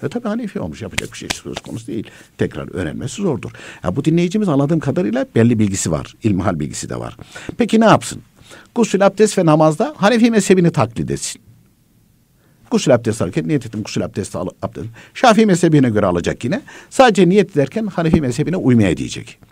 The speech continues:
E, ondan sonra abdest alırken de aralarında bir fark yok.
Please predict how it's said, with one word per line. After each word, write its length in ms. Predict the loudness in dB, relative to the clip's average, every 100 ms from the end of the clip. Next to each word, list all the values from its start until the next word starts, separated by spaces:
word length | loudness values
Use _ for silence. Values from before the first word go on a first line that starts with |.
| -4
E, 40 |
ondan 160 | 0 0
sonra 280 | -2 -6 -8 -18 -2
abdest 380 | 0 2 -2 0
alırken 380 | -2 0 -2 -4
de 140 | -10 -14 _ _ _ _ _ _ _ _ _ _ _
aralarında 340 | 4 4 4 0
bir 60 |
fark 300 | 0 -2 -2
yok. 120 | -4